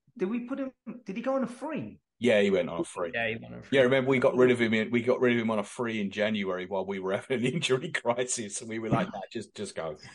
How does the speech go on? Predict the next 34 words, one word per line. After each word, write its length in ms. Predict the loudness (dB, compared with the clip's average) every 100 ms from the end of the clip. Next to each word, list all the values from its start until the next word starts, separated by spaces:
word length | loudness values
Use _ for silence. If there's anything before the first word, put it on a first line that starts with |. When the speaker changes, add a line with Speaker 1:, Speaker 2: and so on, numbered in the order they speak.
| -6
Speaker 1:
That 120 | -6
says 180 | -4 2
Speaker 2:
But 20 |
Speaker 1:
a 100 | 4
Speaker 2:
he's, 200 | 4 2
Speaker 1:
lot. 100 | 2
Speaker 2:
you 60 | 2
know, 120 | 4
he's 180 | 4 8
Speaker 3:
Well 100 | 8
Speaker 2:
another 120 | 6
one 100 | 2
who 60 | 0
just 200 | -2 -2
hung 180 | -2 2
around, 420 | 4 4 2 -4 -10 _ -12 -4
hung 120 | 0
around 300 | 2 2 0
six 280 | -4 -4 -2
Speaker 1:
Yeah. 40 | 0
Speaker 2:
years 100 | 0
too 200 | -2 -4
long. 280 | -2 -2 -4 _ _ _ _ _
Speaker 3:
I 120 | 6 8
actually 340 | 6 6 8
always 280 | 8 8 6
liked 220 | 4 2 0
him, 180 | -2 -6 -4
to 80 | 2
be 100 | 2
honest. 360 | 2 0 -2 4
I 100 | 6
thought 160 |
he 60 | 8